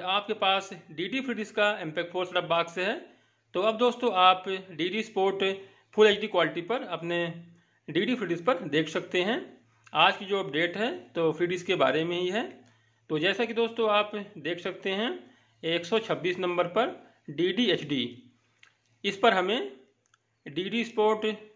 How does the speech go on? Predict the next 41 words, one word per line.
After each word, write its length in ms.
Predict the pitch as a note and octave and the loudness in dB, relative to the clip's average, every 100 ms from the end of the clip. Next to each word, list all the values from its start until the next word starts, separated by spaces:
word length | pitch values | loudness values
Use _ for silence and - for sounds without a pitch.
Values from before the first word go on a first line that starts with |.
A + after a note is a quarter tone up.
| _ | _
फुल 160 | G3 A3 | 0 2
एचडी 200 | F3 G3 | 0 0
क्वालिटी 360 | E3+ D#3+ D#3+ F3 | 4 4 4 -2
में 320 | A3+ - - | -4 -6 -4
देखने 300 | D3+ D3+ E3 | -2 -2 0
को 180 | F#3+ A3 | 2 2
मिल 200 | D#3 D3+ | 2 4
रहा 200 | D#3 E3 | 4 4
है। 300 | F#3+ C#4+ - _ _ _ _ | 2 -4 -12 _ _ _ _
आप 140 | D3+ | -2
देख 200 | D3+ G#3+ | 2 0
सकते 300 | A3 A3 - | 0 -8 -6
हैं 180 | G3+ A3+ F#4 - _ _ _ _ _ _ _ _ | -4 -4 -6 -10 _ _ _ _ _ _ _ _
डीडी 440 | D#3 D#3+ F3+ G#3+ G#3+ | -4 0 2 0 -2
स्पोर्ट 400 | - F#3+ A3+ - - _ G3 | 2 4 4 2 -16 _ -4
एचडी। 300 | D#3+ D3 C3+ C3 - | -4 -2 -4 -4 -4
अब 140 | F#3 | 0
दोस्तों 360 | G3 G#3+ A3+ F#3+ | 0 0 2 6
आप 240 | F3+ F3+ F#3+ F3+ | 6 4 -4 -8
हाई 220 | - E3+ | -2 0
डेफिनेशन 400 | G3 G3+ F#3+ F#3 | 0 -4 -6 -6
क्वालिटी 340 | E3+ D3 C#3+ D3+ | -2 -2 -2 -4
पर 220 | G3 B3 - - _ _ _ | -2 -2 -4 -20 _ _ _
डीडी 280 | D#3 F3+ A3 | -2 0 0
स्पोर्ट 320 | - F3+ F3 | 0 0 0
का 80 | E3 | 2
आनंद 340 | E3 D#3 A#3 - | 2 2 -2 -4
ले 140 | C#3+ | -2
सकते 340 | D3+ E3+ - F#3+ | 0 -2 -2 -2
हैं 180 | G3 C#4+ F#4+ - _ _ _ _ | 0 -4 -6 -16 _ _ _ _
और 380 | D3+ D#3 E3 E3 | 2 4 2 -2
जितने 540 | E3+ E3 E3+ F3+ A3 | -4 -8 -4 -2 0
भी 300 | A3 G#3+ A3 G#3 _ _ _ - _ _ | -2 -2 -4 -6 _ _ _ -20 _ _
मैचेस 340 | D3+ D#3 G3+ | 0 0 0
वगैरह 300 | F#3+ F3+ F3+ | 0 2 2
हैं 160 | F3+ C#4 | -2 -6
तो 80 | A#3 | -6
दोस्तों 320 | E3 E3 F3 | -8 -2 0
आप 200 | D#3 D#3 | 0 0
उसका 220 | D3+ E3 | -4 -2
आनंद 320 | D3+ E3 B3 | 0 0 -4